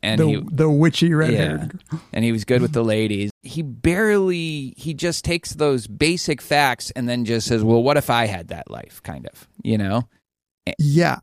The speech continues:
Speaker 2: I, like, I actually don't disagree at all with you. Like, I, if, like, that's, you're, you're describing a different part of, of, of my thoughts about this, like, uh, where I was trying more to describe in that blink of an eye what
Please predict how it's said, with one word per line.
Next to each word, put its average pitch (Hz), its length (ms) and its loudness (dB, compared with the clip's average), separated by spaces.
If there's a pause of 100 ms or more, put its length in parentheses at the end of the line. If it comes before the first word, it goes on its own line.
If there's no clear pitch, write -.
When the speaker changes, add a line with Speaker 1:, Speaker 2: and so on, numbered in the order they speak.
Speaker 2:
I, 175 340 2 (440)
like, 175 280 2
I 185 160 4
actually 160 440 4
don't 143 240 2
disagree 139 300 2
at 123 60 -2
all 135 300 2
with 131 240 -6
you. 123 260 -2
Like, 139 180 0
I, 151 220 2
if, 175 180 0 (100)
like, 143 260 0 (260)
that's, 156 380 -2 (160)
you're, 165 420 4 (720)
you're 175 140 4
describing 170 560 4
a 139 60 2
different 147 420 2
part 156 320 4
of, 131 220 -4
of, 127 720 -2 (160)
of 127 420 -2
my 123 460 -2 (500)
thoughts 131 460 -2
about 131 300 -2
this, 123 220 -6
like, 135 160 -2
uh, 151 80 0
where 147 680 2 (220)
I 180 160 4
was 175 180 6
trying 143 340 4
more 143 200 4
to 139 80 2
describe 135 640 0 (100)
in 160 260 4
that 143 200 0
blink 147 280 4
of 143 100 0
an 139 100 2
eye 143 240 2
what 135 220 0